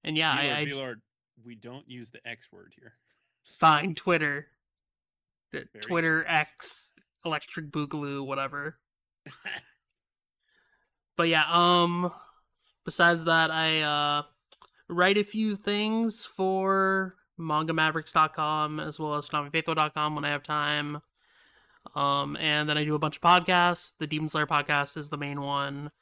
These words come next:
Speaker 1: as well as a bunch of other ones like Saturday Night Shoggy, my Shugakukan manga focus podcast.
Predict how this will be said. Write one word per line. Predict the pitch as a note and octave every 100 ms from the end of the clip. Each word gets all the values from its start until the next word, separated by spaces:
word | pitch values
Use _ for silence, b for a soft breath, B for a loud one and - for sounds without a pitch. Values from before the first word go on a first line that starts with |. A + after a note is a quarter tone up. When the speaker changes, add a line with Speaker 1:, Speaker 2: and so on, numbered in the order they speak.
| b b b b
Speaker 1:
as | D3+
well | C#3+
as | C#3+
a |
bunch | C#3+ D3
of | D3
other | C#3 C#3+
ones | C#3 C#3
like | C#3 C3+
Saturday | - D3+ C#3+ C#3+ C#3 C3+
Night | C#3 C3+
Shoggy, | - - D3+ D3 C#3+ C#3+
my | C#3+ C#3 C#3+
Shugakukan | - D3+ C3+ - D3+ C#3+ C#3+
manga | C#3+ C#3+ C#3+
focus | C#3+ C#3+ D3+
podcast. | - C#3+ C#3+ D3 D3 -